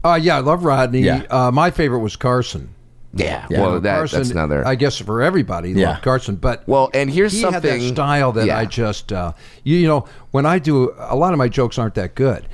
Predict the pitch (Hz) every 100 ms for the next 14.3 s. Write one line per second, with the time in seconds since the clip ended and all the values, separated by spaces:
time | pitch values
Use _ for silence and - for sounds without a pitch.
0 | 131 719 831 143 143 151 180 165 131 151
1 | 220 190 139 135 170 143 143 156 143 139
2 | 123 85 - 151 185 175 - 175 190 156
3 | 131 123 - 139 139 123 135 127 127 147
4 | 190 135 - - - - 143 139 139 131
5 | - 135 139 160 143 113 131 123 98 92
6 | - 110 113 90 67 131 135 92 120 107
7 | 92 95 110 110 - 110 110 107 101 -
8 | - - - - 131 120 123 123 117 131
9 | 151 139 117 110 113 110 - 107 98 98
10 | 92 95 98 95 98 92 90 98 90 -
11 | 90 80 - - 117 117 92 73 76 50
12 | - - - - 107 123 113 104 113 110
13 | 110 107 101 101 92 90 85 73 71 53
14 | - -